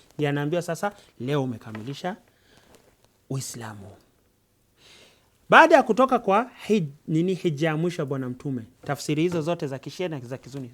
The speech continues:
zote mtaenda mziangalie. Nimetaja jina Razi, Asakir,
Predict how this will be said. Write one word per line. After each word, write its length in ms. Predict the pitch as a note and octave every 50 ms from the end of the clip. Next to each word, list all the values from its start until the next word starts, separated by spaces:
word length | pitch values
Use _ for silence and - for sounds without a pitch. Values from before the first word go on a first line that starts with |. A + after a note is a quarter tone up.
| - -
zote 300 | G3+ A3+ A3 - G3+ - - - _ _ - - - - -
mtaenda 360 | D3 C#3+ - E3 E3+ F#3 F#3 F3
mziangalie. 600 | D#3+ C#3+ C3 D3 C#3 C#3 C3 C3 C3 C#3+ D#3+ E3+
Nimetaja 440 | E3 D#3+ E3+ E3 G#3+ G#3 F3+ F#3
jina 300 | D#3+ C#3 D#3+ D#3+ D3+ C#3+ D3 - - - - _
Razi, 480 | - C#3+ D3+ D3+ D3 C3 B2+ C#3 C#3+ C#3+
Asakir, 720 | C3+ C3+ B2+ - D3+ C#3+ C#3+ C#3 - - D3 C#3 C#3 C#3